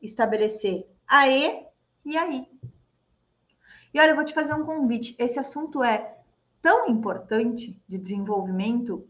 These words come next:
num T C C e que pode ser aplicado na nossa vida, que eu vou te fazer um convite, não só de tá lá no dia dois de fevereiro, mas como de reassistir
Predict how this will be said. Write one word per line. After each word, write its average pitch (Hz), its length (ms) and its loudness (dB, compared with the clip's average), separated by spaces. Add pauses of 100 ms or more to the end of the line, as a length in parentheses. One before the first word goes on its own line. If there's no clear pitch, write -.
num 190 120 -4
T 190 140 -4
C 185 140 -8
C 226 400 0
e 220 80 -8
que - 100 -12
pode 208 240 -2
ser 202 80 -8
aplicado 196 400 -4
na 185 60 -2
nossa 180 260 -10
vida, 196 320 -8
que - 460 -20
eu - 20 -8
vou 269 80 -2
te 277 100 -8
fazer 262 220 0
um 277 120 2
convite, 240 500 0
não 277 160 -2
só 247 220 2
de 226 120 -2
tá 226 220 2
lá 214 160 2
no 214 100 -4
dia 202 160 -4
dois 190 200 -4
de 190 40 -10
fevereiro, 196 380 -4
mas 220 140 -2
como 220 200 0
de 214 80 -2
reassistir 240 760 -6